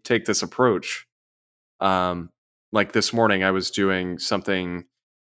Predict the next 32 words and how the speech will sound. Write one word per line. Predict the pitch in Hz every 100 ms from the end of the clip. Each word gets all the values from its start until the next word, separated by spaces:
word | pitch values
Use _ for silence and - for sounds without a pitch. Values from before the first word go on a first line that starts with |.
| -
I | 110
forget | - 107 98
what | -
it | 101
was, | 98 98 85
but | -
it | 107
was | 120
talking | - 131 127 120
about, | 104 104
like, | 101 92
rear, | 95 104 104 - 101
rear | 107 113
wheel | 107 110 107 98
drive, | 101 101 101 98 92
like, | 92 87
Japanese, | 104 95 110 95 92 92 82 - - _ _ 90
uh, | 90 87
cars | - 104 92 87
from, | 101
like, | 95 -
the | 98
eighties, | 95 92 82 82 98
and |
it | 92
was | 90 -
teaching | 92 - 92
you | 87 -
kind | 95
of, | 87 92
like, | 85
the, | 98 90